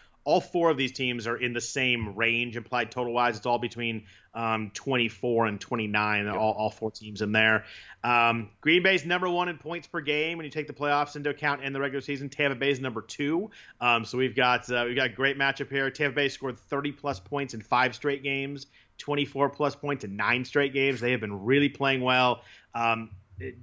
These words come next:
Speaker 1: it, the game was, it was a blowout in week six, thirty-eight to ten. Tampa Bay won that game. Um, you know, that's what, three months ago. I'm pretty sure we can toss that out. But the fact is that, that, that Tampa really pressured Aaron Rodgers. He had his, uh, he had a really bad game. His stats were terrible.
Speaker 2: Yeah.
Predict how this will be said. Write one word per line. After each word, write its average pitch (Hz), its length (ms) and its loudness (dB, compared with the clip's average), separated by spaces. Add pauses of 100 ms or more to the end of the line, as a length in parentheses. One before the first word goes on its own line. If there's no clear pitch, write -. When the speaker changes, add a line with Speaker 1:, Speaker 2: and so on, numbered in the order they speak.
(180)
Speaker 1:
it, 143 260 -8
the 175 140 6
game 254 240 4
was, 240 240 4
it 180 100 4
was 185 80 2
a 156 60 -6
blowout 180 420 4
in 123 140 -6
week 131 180 -2
six, 151 300 -8
thirty-eight 151 460 -2
to 165 60 -6
ten. 135 380 -2
Tampa 127 240 -6
Bay 135 120 -4
won 127 180 -4
that 127 180 -4
game. 123 320 0 (380)
Um, 110 380 -10 (520)
you 160 100 -8
know, 151 120 2
that's 147 280 2
what, 139 160 -2
three 143 160 0
months 131 240 -2
ago. 127 240 2
I'm 117 80 0
pretty 135 240 -2
sure - 180 0
we 143 120 2
can 147 100 -4
toss 151 320 4
that 156 160 4
out. 170 240 4
But 151 180 2 (500)
the 151 120 -6
fact 220 340 4
is 220 200 -2
that, 190 160 -2 (120)
that, 160 140 0 (260)
that 156 140 -10
Tampa 165 340 -2
really 127 320 -2
pressured 143 540 -4
Aaron 151 240 0
Rodgers. 165 420 0
He 135 80 -2
had 135 80 2
his, 117 180 -2
uh, 117 140 0
he 113 140 0
had 123 80 4
a 107 40 0
really 120 300 0
bad 123 320 4
game. 120 320 0
His 113 180 -10
stats 123 320 -2
were 90 60 -18
terrible. 110 640 -6
Speaker 2:
Yeah. 87 220 -6